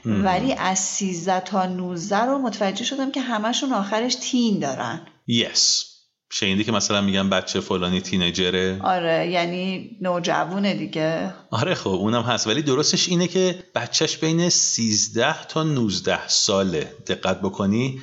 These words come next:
Speaker 1: از عدد سیزده تا نوزده آخرش همش تین داره.
Speaker 2: آها، اه، جدی؟
Speaker 1: آره، واسه می‌گن تینیجر، یعنی
Speaker 2: آها،
Speaker 1: آخرش تین داره،
Speaker 2: نمی‌دونستم.
Speaker 1: سیزده تا نوزده.
Speaker 2: جالب بود. بگذریم، حالا بیست و یک چی می‌شه؟
Speaker 1: از این به بعدش خیلی دیگه آسون می‌شه.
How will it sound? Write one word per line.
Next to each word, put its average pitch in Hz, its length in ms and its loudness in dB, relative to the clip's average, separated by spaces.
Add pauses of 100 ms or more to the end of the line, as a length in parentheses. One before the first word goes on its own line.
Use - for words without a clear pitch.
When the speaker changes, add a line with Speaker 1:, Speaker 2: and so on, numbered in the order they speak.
(140)
Speaker 1:
از 107 180 0
عدد 95 320 0
سیزده 90 560 0
تا 98 160 -2
نوزده 90 420 0
آخرش 117 520 -2
همش 101 360 0 (100)
تین 104 380 2
داره. 143 240 0
Speaker 2:
آها، 202 320 -2
اه، 277 480 -4
جدی؟ 262 720 -4 (280)
Speaker 1:
آره، 113 220 2
واسه 127 200 0
می‌گن 95 320 -2
تینیجر، 87 880 0
یعنی 98 280 2
Speaker 2:
آها، 92 120 2
Speaker 1:
آخرش 101 200 2
تین 180 60 -6
داره، 175 180 0
Speaker 2:
نمی‌دونستم. 82 340 0
Speaker 1:
سیزده 87 360 2
تا 95 120 -2
نوزده. 78 440 -4 (100)
Speaker 2:
جالب 165 520 -2
بود. 262 200 -6 (320)
بگذریم، 262 400 2
حالا 247 260 0
بیست 320 240 2
و 269 40 2
یک 269 240 2
چی 147 220 -2
می‌شه؟ 151 300 -6 (320)
Speaker 1:
از 185 240 4
این 226 120 4
به 202 100 4
بعدش 208 340 4
خیلی 185 320 2
دیگه 104 180 4
آسون 95 400 2
می‌شه. 82 340 2